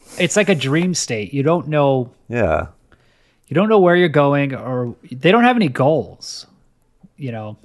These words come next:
Speaker 2: Yeah.
Speaker 1: There's nothing like
Speaker 2: They are kinda, like, wand-, or he's, like, wandering through
Speaker 1: He's
Speaker 2: this
Speaker 1: just
Speaker 2: world.
Speaker 1: wandering through it.
Speaker 2: Yeah.
Speaker 1: And they're all being pulled by someone else. So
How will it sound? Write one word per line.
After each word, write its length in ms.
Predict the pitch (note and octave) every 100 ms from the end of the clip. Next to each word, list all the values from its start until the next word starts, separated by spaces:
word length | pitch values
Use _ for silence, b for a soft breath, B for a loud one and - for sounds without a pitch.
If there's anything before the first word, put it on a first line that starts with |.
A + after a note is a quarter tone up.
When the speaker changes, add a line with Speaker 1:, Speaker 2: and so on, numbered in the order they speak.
| _
Speaker 2:
Yeah. 320 | F#2 D2+ - F2+ - _ _ _ - -
Speaker 1:
There's 180 | D3
nothing 280 | D3+ F#3+ F#3+
like 380 | D#3 C#3+ C3 - _ _ _ _ _ _ _
Speaker 2:
They 100 | -
are 160 | A2 A#2
kinda, 200 | - F#2+
like, 120 | E2 D#2
wand-, 360 | E2 D#2+ E2 -
or 140 | G2+
he's, 240 | F2+ A#2+ G#2+
like, 180 | E2 E2+
wandering 640 | E2 E2+ E2+ D#2 C#2+ F2 - _
through 200 | _ - F3
Speaker 1:
He's 120 | D3
Speaker 2:
this 20 | F3+ -
Speaker 1:
just 20 |
Speaker 2:
world. 140 | D#3+
Speaker 1:
wandering 340 | D3+ D3+ D3 C3+
through 340 | - C#3 D3+
it. 300 | C3+ A#2+ - _
Speaker 2:
Yeah. 300 | - E2+ C2+ F2 _ - _ -
Speaker 1:
And 120 | C#3+
they're 100 | C#3+
all 120 | C#3+
being 200 | D#3 D#3+
pulled 340 | C3 - D3 C#3+
by 120 | B2
someone 340 | A2 C3 A#2+ A#2
else. 240 | A2+ G2
So 400 | - A2+ G#2+ G2